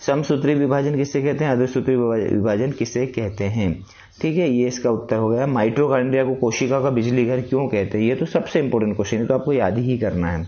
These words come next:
ठीक है, और आगे बात करें, प्लास्टिड क्या होते हैं, और क्लोरोप्लास्ट के क्या कार्य, अंतःप्रद्रव्य जालिका के तीन कार्य आपको इसमें लिखना है। तो friends, ये इस video में हमने आपको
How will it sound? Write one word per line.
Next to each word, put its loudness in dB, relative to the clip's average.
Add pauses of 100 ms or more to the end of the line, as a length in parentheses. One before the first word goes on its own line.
(140)
ठीक -4
है, -2 (640)
और 4
आगे 4
बात 0
करें, 2
प्लास्टिड 0
क्या 2
होते -2
हैं, -2 (540)
और 2
क्लोरोप्लास्ट 2
के 0
क्या 0
कार्य, 2
अंतःप्रद्रव्य 2
जालिका 2
के 0
तीन 0
कार्य 0
आपको -2
इसमें -2
लिखना 0
है। -2 (100)
तो 0
friends, 0
ये 2 (300)
इस -2
video 4
में 0
हमने -2
आपको -2